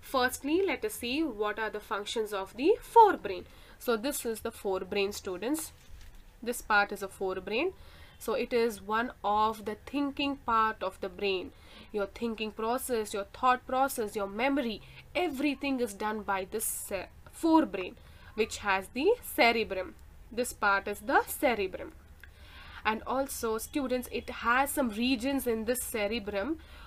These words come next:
where it will take the sensory impulses from the various receptors.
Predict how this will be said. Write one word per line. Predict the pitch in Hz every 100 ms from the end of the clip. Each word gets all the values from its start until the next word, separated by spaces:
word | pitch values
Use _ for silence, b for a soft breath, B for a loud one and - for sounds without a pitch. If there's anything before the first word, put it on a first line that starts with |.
| B
where | 202 214 196 285 -
it | 254 -
will | 269 262 - -
take | 302 330 339 262
the | 320
sensory | 311 - 220 220 262 247 247 233
impulses | 214 202 208 190 - 240 185 - - - B B B
from | B 240 226
the | 240
various | 214 220 254 269 302 294 233
receptors. | 214 - - - 180 - -